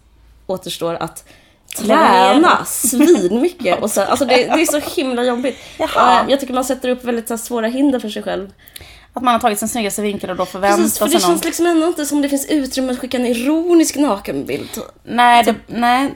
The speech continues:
Speaker 2: det tror jag absolut. Nej, det
Speaker 1: för
Speaker 2: håller jag
Speaker 1: det
Speaker 2: med om.
Speaker 1: får man väl inget för, eller?
Speaker 2: Men vet du vad jag tror? Är vad,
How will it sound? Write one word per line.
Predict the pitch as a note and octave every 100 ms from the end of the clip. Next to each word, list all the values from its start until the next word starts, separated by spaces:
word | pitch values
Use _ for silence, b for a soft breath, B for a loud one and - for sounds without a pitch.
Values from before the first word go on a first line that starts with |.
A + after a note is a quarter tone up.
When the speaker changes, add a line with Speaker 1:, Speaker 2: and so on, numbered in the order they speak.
| -
Speaker 2:
det | A3+ A3
tror | -
jag | A#3+
absolut. | - A3 B3 B3+
Nej, | - A#3 A#3+ C4+ -
det | A3
Speaker 1:
för | A#3+
Speaker 2:
håller | A#3+
jag | A3+
Speaker 1:
det | D4
Speaker 2:
med | D#4
om. |
Speaker 1:
får | D4
man | C#4+ C4
väl | A#3+
inget | F#3+ -
för, | - - B1+ -
eller? | C4+ D4+
Speaker 2:
Men | C#4
vet | C#4
du | D#4+
vad | D4
jag | C#4+ A4 -
tror? | - F#3 A3+ -
Är |
vad, | A#3 B3